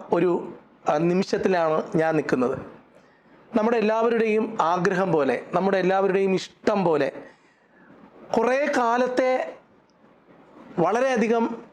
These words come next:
ആ, എന്താ, നമ്മുടെ ഒരു പരിശ്രമത്തിൻ്റെ ഫലമായി നമ്മൾ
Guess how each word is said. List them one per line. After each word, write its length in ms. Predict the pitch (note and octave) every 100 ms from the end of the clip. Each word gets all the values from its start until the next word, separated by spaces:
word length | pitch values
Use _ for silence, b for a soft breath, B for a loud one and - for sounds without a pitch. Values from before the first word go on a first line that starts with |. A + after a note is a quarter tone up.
| -
ആ, 80 | E3+ E3 E3 E3 E3 -
എന്താ, 180 | F3 F#3+
നമ്മുടെ 240 | F#3+ G#3
ഒരു 240 | G#3 G#3+ A3+
പരിശ്രമത്തിൻ്റെ 640 | G3 - - C4 C4 A#3
ഫലമായി 440 | F#3 F#3 D#3 B2 - - - - _ - -
നമ്മൾ 320 | F#3 G3 G3